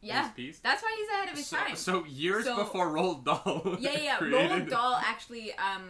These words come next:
Speaker 1: is being sued for plagiarism now by the estate. Does William Shakespeare have an estate, or has he been dead too long? He's probably been dead too long. Um,
Speaker 2: Wait, wait, wait. So you're saying that Roald Dahl plagiarized an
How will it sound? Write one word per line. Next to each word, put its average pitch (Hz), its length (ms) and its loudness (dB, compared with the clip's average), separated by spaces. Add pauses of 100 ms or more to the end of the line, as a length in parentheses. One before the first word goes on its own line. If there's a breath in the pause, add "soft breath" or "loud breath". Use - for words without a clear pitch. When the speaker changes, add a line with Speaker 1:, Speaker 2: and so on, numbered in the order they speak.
(160)
Speaker 1:
is 208 240 -6
being 214 280 -12
sued 214 320 -12
for 190 120 -12
plagiarism 175 600 -10
now 160 180 -14
by 165 120 -10
the 156 360 -16 (280)
estate. 160 560 -18 (160)
Does 190 240 -20 (360)
William 220 280 -12
Shakespeare 202 360 -12
have 285 160 -6
an 247 100 -8
estate, 175 420 -14
or - 60 -16
has - 120 -12
he 269 80 -4
been 190 140 -14
dead 151 200 -14
too - 160 -20
long? - 320 -16
He's - 120 -20
probably 302 240 -8
been 196 120 -16
dead 165 220 -14
too 165 80 -20
long. 160 240 -18 (580 loud breath)
Um, 208 460 -6 (140)
Speaker 2:
Wait, 196 100 4
wait, 196 100 4
wait. 175 180 2 (260 loud breath)
So 196 180 0
you're 196 220 2
saying 269 280 -2
that 208 120 -2
Roald 165 480 0
Dahl 151 300 2
plagiarized 175 840 -2
an 147 160 -6